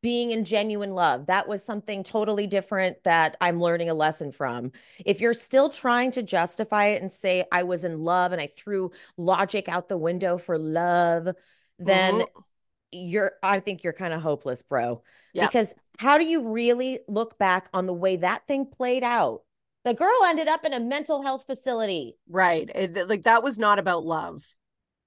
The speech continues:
Speaker 1: So how the, so it just sh-, he's never gonna learn.
Speaker 2: No,
Speaker 1: He
Speaker 2: he's,
Speaker 1: will nev-
Speaker 2: he's not.
Speaker 1: he's never, ever, ever gonna learn because you're, that's not love. And the fact that you think, because we, w-, I think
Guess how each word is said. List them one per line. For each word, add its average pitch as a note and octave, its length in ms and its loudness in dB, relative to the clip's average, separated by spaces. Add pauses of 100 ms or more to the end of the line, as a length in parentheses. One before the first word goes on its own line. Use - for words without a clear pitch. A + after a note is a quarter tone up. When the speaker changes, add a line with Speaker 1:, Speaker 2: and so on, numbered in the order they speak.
(240)
Speaker 1:
So C#4 320 2 (240)
how D4 240 2 (100)
the, A3 220 0 (140)
so C4+ 180 0
it B3+ 120 2
just E4 220 -4
sh-, - 120 -4
he's B3+ 260 -4
never B3 380 -2
gonna E3 200 0
learn. G#2 320 -12 (380)
Speaker 2:
No, F3 180 -2
Speaker 1:
He C4 100 2
Speaker 2:
he's, - 60 0
Speaker 1:
will A3+ 120 6
nev- A3 240 2
Speaker 2:
he's D#3+ 120 -8
not. E3+ 220 -8 (100)
Speaker 1:
he's B3+ 300 -4
never, A#3 440 2
ever, G3+ 380 0
ever G#3 280 -4
gonna F3+ 220 -4
learn C#3 260 -4
because D#3+ 360 -6
you're, G3+ 220 -2
that's A3+ 320 0
not D#4+ 280 -4
love. E4 460 4
And A#3 160 2
the C4 60 -6
fact D#4+ 240 -4
that D4 140 -4
you D4 100 -4
think, F4 340 -8 (220)
because E4+ 280 -4 (200)
we, - 340 -6
w-, G3 220 -8
I A#3 80 0
think C#4+ 240 -8